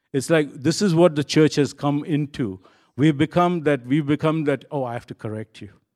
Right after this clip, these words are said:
I have to tell you why you did this wrong." No, no, no, no. "But you have not celebrated me. Why would I allow you to correct that?" Do you see what I'm saying?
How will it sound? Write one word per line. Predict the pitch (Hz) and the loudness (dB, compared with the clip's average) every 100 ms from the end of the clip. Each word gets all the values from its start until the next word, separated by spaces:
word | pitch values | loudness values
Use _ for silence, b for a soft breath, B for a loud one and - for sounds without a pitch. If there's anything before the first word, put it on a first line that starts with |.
| _ _ _ _ - | _ _ _ _ -12
I | 131 | -6
have | 143 - | -4 -6
to | |
tell | 127 135 131 | -2 0 2
you | 131 | 2
why | 127 131 | 2 2
you | 127 | 2
did | 113 117 104 | 0 -6 -4
this | 107 - | -8 -8
wrong." | 104 104 101 _ _ _ _ - | -14 -14 -16 _ _ _ _ -6
No, | 139 139 | 0 0
no, | 127 | 0
no, | 113 | -4
no. | 107 107 | -6 -8
"But | 123 135 | -8 -2
you | 160 | -2
have | 160 | 0
not | 175 | -2
celebrated | - 165 185 196 202 196 | 2 2 4 4 4 4
me. | 170 139 | 2 2
Why | 151 170 | 4 4
would | 170 | 4
I | 165 147 | 4 4
allow | 147 180 196 | 6 4 4
you | 165 | 0
to | 131 | -2
correct | - 110 104 98 | -4 -4 -4 -12
that?" | 101 _ _ _ _ _ _ - | -20 _ _ _ _ _ _ -6
Do | 156 | -2
you | 160 | 0
see | 196 | 2
what | 185 185 | 4 4
I'm | 175 | 0
saying? | - 202 202 101 | -2 -4 -4 -8